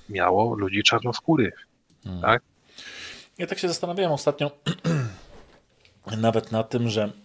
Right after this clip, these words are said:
Speaker 2: <clears throat> gdzieś właśnie w książce, której jeszcze w opowiadaniu czytałem o, o tym, o manipulacji,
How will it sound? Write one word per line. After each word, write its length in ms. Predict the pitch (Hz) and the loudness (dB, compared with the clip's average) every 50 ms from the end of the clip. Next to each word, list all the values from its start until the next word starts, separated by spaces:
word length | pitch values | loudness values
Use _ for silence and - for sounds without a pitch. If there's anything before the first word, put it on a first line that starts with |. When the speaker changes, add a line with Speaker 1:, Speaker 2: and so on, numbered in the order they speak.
| _ _ _ _ _ _ _ _ - | _ _ _ _ _ _ _ _ 8
Speaker 2:
<clears throat> 420 | 233 196 - - 202 160 127 113 113 | 8 10 10 8 6 6 4 2 -2
gdzieś 180 | 110 135 127 | -2 -2 0
właśnie 280 | - 123 107 - 117 107 - | 0 0 -2 -2 -6 -10 -12
w 60 | - | -12
książce, 460 | - - - - 131 123 127 - 110 95 | -10 -8 -2 0 0 0 2 0 -4 -4
której 180 | - - 104 | -4 -4 -4
jeszcze 160 | 92 - - | -4 -4 -4
w 40 | 98 | -6
opowiadaniu 420 | 98 - 98 95 92 104 107 104 92 | -6 -4 -2 0 2 2 0 0 -2
czytałem 480 | - 101 - 98 92 92 95 92 95 92 - - - - - - - _ _ | -4 -4 0 0 2 2 0 0 -4 -8 -12 -18 -20 -20 -20 -20 -20 _ _
o, 840 | - 101 98 92 92 90 90 90 90 90 87 - - 90 85 85 87 | 0 0 2 4 4 2 2 2 0 -2 -2 -4 -4 -4 -4 -4 -6
o 60 | 87 | -6
tym, 380 | - - 98 87 82 80 80 85 - _ _ _ _ _ _ _ _ _ _ _ _ | -4 -4 -4 -4 -4 -6 -8 -12 -14 _ _ _ _ _ _ _ _ _ _ _ _
o 80 | - 101 | -4 -2
manipulacji, 720 | 104 101 101 98 - 110 117 127 127 - - 92 - | -2 -2 0 0 2 4 4 4 4 0 -6 -10 -10